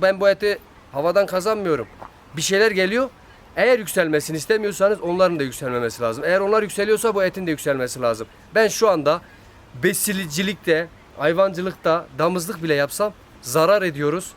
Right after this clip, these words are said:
Hiçbir şekilde hiçbir destek de görmüyoruz. Sadece lafta bir şeyler konuşuluyor.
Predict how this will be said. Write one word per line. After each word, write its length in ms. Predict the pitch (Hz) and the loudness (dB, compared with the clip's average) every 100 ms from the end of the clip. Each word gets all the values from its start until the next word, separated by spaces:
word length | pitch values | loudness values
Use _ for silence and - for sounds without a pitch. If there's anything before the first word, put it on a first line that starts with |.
| - - - | -20 -18 -10
Hiçbir 260 | 202 214 | -8 -6
şekilde 480 | 214 202 185 185 185 | -2 -2 -2 -4 -4
hiçbir 280 | 196 190 165 | -4 -6 -2
destek 340 | 160 - 180 | -2 -2 -4
de 80 | 143 | -4
görmüyoruz. 640 | 123 160 180 180 175 180 - - - - | -2 -2 0 -2 -2 -4 -10 -20 -20 -6
Sadece 520 | - 294 226 196 226 | 2 2 2 0 2
lafta 380 | 208 196 175 196 | 4 2 2 -2
bir 40 | |
şeyler 300 | 180 165 156 | -2 0 0
konuşuluyor. 600 | 147 147 143 - 147 185 | 2 0 -2 -4 -4 -4